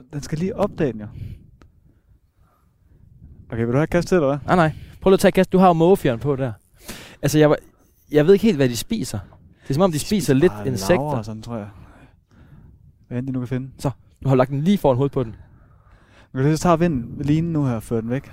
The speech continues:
Speaker 1: Nu vender den rundt, så kan du lige tage et kast der.
Speaker 2: Okay.
Speaker 1: Så hvis jeg går herover, er det ikke meget fint?
Speaker 2: Jo, men vi bliver lidt tæt, tror jeg også.
Speaker 1: Ja.
Speaker 2: Her.
Speaker 1: Er det fint, det her?
Speaker 2: Ja, det er klasse.
Speaker 1: Det er nu også en derovre også. Ej, der er, de er fandme over det hele her.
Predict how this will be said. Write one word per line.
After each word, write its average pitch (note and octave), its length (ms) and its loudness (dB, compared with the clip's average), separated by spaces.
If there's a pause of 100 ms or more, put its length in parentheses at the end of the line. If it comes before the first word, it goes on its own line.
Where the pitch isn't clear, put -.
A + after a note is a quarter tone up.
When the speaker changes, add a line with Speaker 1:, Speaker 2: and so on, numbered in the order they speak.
Speaker 1:
Nu C#3 80 -6
vender C#3+ 200 0
den C3 80 -2
rundt, C#3 180 -4
så - 80 -10
kan C3+ 40 -10
du C3+ 60 -14
lige C#3 80 -12
tage C3 100 -6
et B2 60 -12
kast B2+ 220 -8
der. A#2 120 -10 (120)
Speaker 2:
Okay. A#2+ 120 -8
Speaker 1:
Så D#3 180 0
hvis D3 160 -2
jeg F#3+ 120 6
går G3 60 0
herover, D#3+ 380 0 (600)
er - 0 -
det D#3+ 80 -2
ikke F3+ 120 0
meget F3+ 140 0
fint? E3 220 -6 (100)
Speaker 2:
Jo, B2 60 -2
men D3 80 -2
vi D3 40 0
bliver F3+ 160 6
lidt D#3+ 160 0
tæt, F3+ 160 2
tror - 160 -2
jeg A#2+ 80 0
også. A#2+ 180 -8 (160)
Speaker 1:
Ja. E3+ 100 0 (840)
Speaker 2:
Her. D#3 100 -4 (840)
Speaker 1:
Er D3+ 60 2
det E3 80 4
fint, G#3+ 160 4
det F3+ 80 0
her? F3+ 140 0 (220)
Speaker 2:
Ja, C#3 80 2
det D3 60 2
er D3 40 2
klasse. C#3 300 0 (460)
Speaker 1:
Det - 60 -14
er D#3 40 -8
nu E3+ 100 -2
også F3 180 0
en E3+ 180 -2
derovre C#3+ 300 -4
også. D3+ 160 -12 (100)
Ej, A#2+ 160 -8
der G#2+ 60 -12
er, G#2 200 -14
de - 100 -16
er B2 40 -16
fandme D3 240 -10
over B2+ 80 -6
det B2+ 100 -4
hele D3 140 -6
her. C3 100 -8